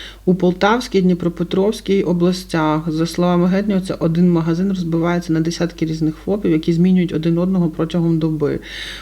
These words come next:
У Полтаві, Горішніх Плавнях та Кривому Розі зафіксовані випадки, коли одна фіктивна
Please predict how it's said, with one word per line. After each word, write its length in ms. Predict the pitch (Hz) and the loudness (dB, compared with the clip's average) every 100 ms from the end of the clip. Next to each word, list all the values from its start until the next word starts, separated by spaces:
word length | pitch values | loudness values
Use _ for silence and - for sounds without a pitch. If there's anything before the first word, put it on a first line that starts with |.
| - - | -18 0
У 100 | 160 | 0
Полтаві, 640 | 160 175 175 190 208 202 190 | 4 2 4 2 4 4 4
Горішніх 540 | 175 175 180 170 170 | 4 2 2 -2 0
Плавнях 400 | 175 196 196 185 | -2 0 0 -2
та 140 | 185 | -4
Кривому 500 | 147 160 160 180 175 | -4 -2 0 2 2
Розі 340 | 165 170 196 160 | 2 0 0 -2
зафіксовані 680 | 170 160 - - 175 165 160 | -4 -6 -6 -2 2 2 2
випадки, 420 | 185 185 180 190 | 0 -2 -6 -6
коли 240 | 175 170 | 0 2
одна 360 | 165 170 175 165 | 2 2 0 0
фіктивна 580 | - - - 165 151 | -6 -6 0 2 2